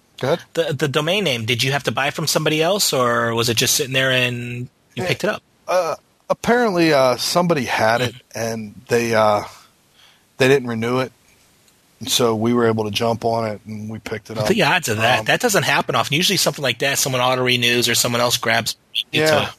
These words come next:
Speaker 1: but, I mean, it's just, it's an odd name, and I guess somebody bought it, and they thought that they were gonna do something with it. And, uh,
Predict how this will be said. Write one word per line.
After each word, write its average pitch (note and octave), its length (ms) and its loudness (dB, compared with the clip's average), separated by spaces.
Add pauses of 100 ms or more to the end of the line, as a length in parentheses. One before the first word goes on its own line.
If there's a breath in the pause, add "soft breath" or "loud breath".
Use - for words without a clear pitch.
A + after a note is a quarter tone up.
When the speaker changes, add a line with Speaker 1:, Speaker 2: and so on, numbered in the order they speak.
(180)
Speaker 1:
but, C#3+ 220 0
I - 40 -2
mean, G3 240 0
it's - 320 0
just, - 200 0
it's C3 640 -2
an C#3 100 -2
odd C#3 220 6
name, A#2 420 0
and A#2+ 120 2
I B2 80 4
guess B2+ 200 2
somebody C3+ 320 2
bought A2+ 320 4
it, A2+ 60 -2
and G2 80 -8
they A2 80 -2
thought A#2 260 -2
that - 60 -20
they A#2 100 0
were A2+ 80 -2
gonna A2+ 140 -6
do A#2 200 0
something A2 380 -2
with G#2+ 220 -4
it. G#2 140 2 (720 loud breath)
And, A2 680 2 (200)
uh, G#2+ 520 4